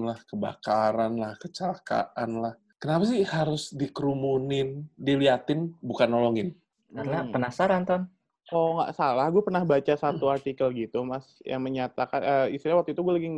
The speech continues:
Speaker 3: belajarin behavior ya. Nah, behavior orang Indonesia itu, eh, bener-bener mau ingin tahu. Mungkin kalau kita artiin gaulnya kepo kali ya.
Speaker 1: Mhm.
Speaker 3: Jadi, mereka tuh dengan tujuan mereka harus lebih up to date daripada teman-temannya gitu loh.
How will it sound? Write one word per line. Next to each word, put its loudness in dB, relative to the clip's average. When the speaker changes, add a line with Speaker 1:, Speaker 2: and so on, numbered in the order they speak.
Speaker 3:
belajarin 2
behavior 0
ya. -6
Nah, 0
behavior 6
orang 4
Indonesia 2
itu, 4
eh, 4
bener-bener 0
mau 2
ingin -4
tahu. 4
Mungkin -2
kalau 4
kita 4
artiin 0
gaulnya 2
kepo 4
kali 0
ya. -12
Speaker 1:
Mhm. -6
Speaker 3:
Jadi, -4
mereka 2
tuh 2
dengan 4
tujuan 6
mereka 4
harus 2
lebih 4
up 0
to 0
date 8
daripada 4
teman-temannya -2
gitu -6
loh. -8